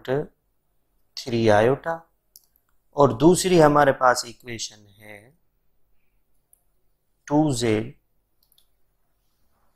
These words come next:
प्लस थ्री डब्ल्यू is equal to टू।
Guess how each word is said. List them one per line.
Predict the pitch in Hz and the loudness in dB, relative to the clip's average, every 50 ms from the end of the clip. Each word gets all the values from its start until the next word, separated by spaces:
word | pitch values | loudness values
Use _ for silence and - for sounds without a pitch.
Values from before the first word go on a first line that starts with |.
| _ _ _ - | _ _ _ 0
प्लस | 147 135 127 120 110 110 123 - - - - - _ _ _ _ _ _ _ _ _ _ _ _ _ _ _ _ _ _ _ _ _ _ - | 2 2 4 4 4 2 0 -2 -6 -12 -16 -18 _ _ _ _ _ _ _ _ _ _ _ _ _ _ _ _ _ _ _ _ _ _ -10
थ्री | - - 147 143 147 147 139 | -4 -2 0 2 2 0 2
डब्ल्यू | 123 131 123 113 110 117 107 107 101 107 123 139 143 _ _ _ _ _ _ _ _ _ _ _ _ _ _ _ _ _ _ _ - - _ _ _ _ _ _ _ _ _ _ _ _ _ _ _ _ _ - | 2 2 2 2 0 -4 -6 -6 -8 -8 -10 -12 -12 _ _ _ _ _ _ _ _ _ _ _ _ _ _ _ _ _ _ _ -20 -20 _ _ _ _ _ _ _ _ _ _ _ _ _ _ _ _ _ -4
is | 143 131 120 127 | -2 -2 0 0
equal | 143 143 135 - - 127 113 107 104 - | 0 0 -2 -2 -2 -2 -2 -2 -4 -8
to | - - 107 113 135 147 _ _ _ _ _ _ _ _ _ _ _ _ _ _ _ _ _ _ _ _ _ _ _ _ _ _ _ _ _ _ _ _ _ _ _ _ - | -12 -12 -10 -10 -10 -12 _ _ _ _ _ _ _ _ _ _ _ _ _ _ _ _ _ _ _ _ _ _ _ _ _ _ _ _ _ _ _ _ _ _ _ _ -2
टू। | - 123 | 0 0